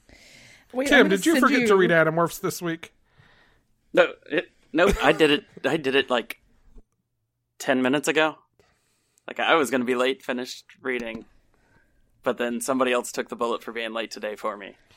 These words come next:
Speaker 2: That explains why my pizza delivery driver had
Speaker 3: <laughs>
Speaker 2: spikes embedded in his tires.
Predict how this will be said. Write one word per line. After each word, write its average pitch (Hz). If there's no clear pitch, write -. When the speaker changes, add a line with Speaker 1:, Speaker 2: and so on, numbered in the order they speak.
Speaker 2:
That 202
explains 156
why 139
my 131
pizza 156
delivery 135
driver 127
had 127
Speaker 3:
<laughs> -
Speaker 2:
spikes -
embedded 135
in 120
his 113
tires. 117